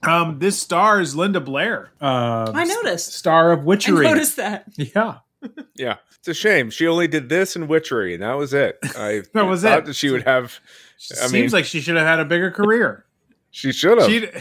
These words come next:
Speaker 1: had actually recently appeared in director Tom DeSimone's Hell Night, nineteen eighty-three's Chained Heat, and earlier in nineteen eighty-four, Savage Streets,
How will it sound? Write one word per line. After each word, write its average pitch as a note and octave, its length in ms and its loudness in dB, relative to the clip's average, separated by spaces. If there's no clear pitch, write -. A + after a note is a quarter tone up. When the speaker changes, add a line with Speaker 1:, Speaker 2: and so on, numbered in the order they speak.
Speaker 1:
had F#3+ 180 -2
actually A3 340 0
recently F3+ 600 -2
appeared E3 520 -2
in C#3+ 180 -8
director C3+ 460 -2
Tom C3 320 -8
DeSimone's C3 680 -4
Hell D3 260 0
Night, D3+ 540 -4
nineteen E3+ 460 0
eighty-three's E3+ 760 0
Chained F3 560 -4
Heat, F#3 420 -4
and D3 280 -6
earlier E3 520 0
in A#2+ 80 -2
nineteen A2+ 320 -8
eighty-four, G#2+ 560 -10
Savage C#3 580 0
Streets, - 920 -2